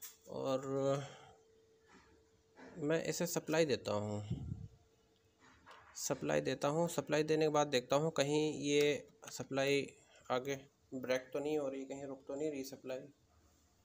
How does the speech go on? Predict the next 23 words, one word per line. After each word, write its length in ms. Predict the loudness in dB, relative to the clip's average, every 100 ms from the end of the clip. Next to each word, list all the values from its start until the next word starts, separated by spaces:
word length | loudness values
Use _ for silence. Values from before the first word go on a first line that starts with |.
| -20 -20 -16
ठीक 160 | -16
है, 120 | -14 -10
इसके 260 | -6 -2
नीचे 280 | -2 -2 -2
ये 160 | 0 0
रख 200 | 0 -2
लेता 200 | -4 -4
हूँ, 200 | -6 -8 -10 -12 -8
supply 340 | -6 -2 -2 0
देने 240 | 0 -2
पर 220 | -4 -8 -10 -18 -10 -2
शॉर्ट 280 | 0 0
हो 80 | -2
सकता 280 | -6 -12 -10
है 80 | -8
नहीं 100 | -4
तो। 160 | -6 -4 -8 -8 -12 -10 -10 -12 _ -20 -18 -14 -12 -12 -12 -12 -12 -14 -14 -14 -14 -14 -14 -14 -14 2 12
तो 300 | 12 12 12
इसको 280 | 12 12 12
क्या 200 | 12 12
है, 120 | 12 12
अब 80 |
हम 220 | 12 10